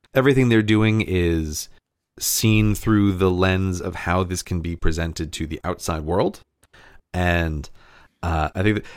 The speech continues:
there is a, a long tradition of people who are vloggers on YouTube who do very frequent multi, multi times a week content, who you can just see them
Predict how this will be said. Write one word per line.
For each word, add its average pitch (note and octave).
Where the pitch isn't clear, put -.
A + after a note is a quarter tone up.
there C3+
is D3
a, A#2
a G#2
long C#3
tradition A2
of D#2
people G#2+
who G2+
are F2+
vloggers F#2
on F2
YouTube E2+
who E2+
do E2+
very E2+
frequent E2
multi, E2+
multi F#2+
times F2+
a E2
week D#2+
content, -
who A2+
you B2
can B2+
just G#2
see B2+
them E2+